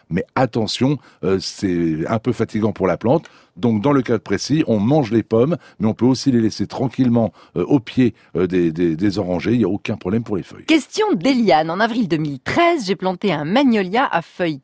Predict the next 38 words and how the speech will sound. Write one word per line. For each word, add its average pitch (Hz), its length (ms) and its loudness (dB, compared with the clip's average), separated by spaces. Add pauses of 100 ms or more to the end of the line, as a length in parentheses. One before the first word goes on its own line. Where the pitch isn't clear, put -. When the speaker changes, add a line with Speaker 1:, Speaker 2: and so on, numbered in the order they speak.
Speaker 2:
caduques. 180 440 -2
Depuis, 165 260 -4
je 185 100 -2
ne 156 80 0
le 147 80 -2
vois 139 180 -6
pas 311 240 -2
pousser. 175 580 -6
Il 185 160 -6
fait 151 140 -8
des 135 120 -4
fleurs 247 380 -2
et 151 80 -4
beaucoup 180 380 -6
de - 80 -10
feuilles, 139 540 -8
mais 165 100 -4
ne 139 140 -4
grossit 165 440 -10
pas. 117 200 -10
Que - 160 -8
dois-je 143 260 -4
faire ? - 320 -20
Speaker 1:
Que 139 120 0
c'est 117 180 -4
beau 110 240 2
le 107 80 2
magnolia, 95 420 -2
qu'on 135 160 0
appelle 139 240 2
à 127 80 2
tort 120 220 -6
tulipier. 113 420 0
Il 95 160 0
ne 92 60 -16
faut 107 120 -12
pas 139 120 -2
confondre 120 440 -6